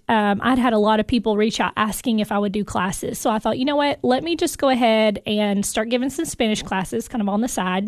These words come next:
a little bit of extra income, a little something for me to do." So I started doing that. And then that kind of transitioned into people wanting me to be, to do a little bit of, like, virtual assistance work, some bookkeeping, social media management,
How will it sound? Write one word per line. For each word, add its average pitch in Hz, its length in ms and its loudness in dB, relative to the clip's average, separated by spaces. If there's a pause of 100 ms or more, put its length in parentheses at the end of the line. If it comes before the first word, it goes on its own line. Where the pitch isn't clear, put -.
(120)
a 247 40 -2
little 233 140 4
bit 240 140 2
of 226 80 0
extra 233 320 0
income, 214 520 2
a 208 40 2
little 208 180 2
something 220 320 -2
for 220 120 -4
me 208 120 0
to 208 120 0
do." 202 380 2 (300)
So - 160 2
I - 40 2
started 247 300 0
doing 285 260 2
that. 202 340 2 (340)
And 240 180 6
then 220 580 6 (100)
that 233 320 2
kind 302 160 0
of 269 80 2
transitioned 226 800 2 (100)
into 220 840 2 (240)
people 247 260 4
wanting 226 220 2
me 226 120 4
to 196 100 -2
be, 220 420 0
to - 160 -4
do 226 120 2
a - 20 2
little 214 160 0
bit 208 100 0
of, 202 100 0
like, 214 220 -2
virtual 254 300 -2
assistance 269 640 0
work, 302 300 0 (360)
some 240 220 2
bookkeeping, 247 640 2
social 220 320 0
media 214 240 2
management, 202 680 0